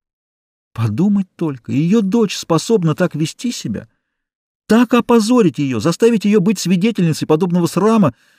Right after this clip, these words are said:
"Это невероятно, ужасно, немыслимо! Сюзанна!" всхлипнула она. "Мне легче было бы умереть, чем видеть это".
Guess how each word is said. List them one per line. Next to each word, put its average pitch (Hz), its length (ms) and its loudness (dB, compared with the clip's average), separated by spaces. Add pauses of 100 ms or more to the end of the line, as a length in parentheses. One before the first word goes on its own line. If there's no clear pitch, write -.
(220)
"Это 135 280 -8
невероятно, 208 760 -4
ужасно, 208 540 2
немыслимо! 156 680 -2 (320)
Сюзанна!" 165 720 -2 (480)
всхлипнула 117 580 0
она. 98 200 -4 (960)
"Мне 160 220 6
легче 175 260 2
было 160 180 0
бы 151 100 -2
умереть, 165 420 -2
чем 127 200 -4
видеть 110 300 -8
это". 98 200 -12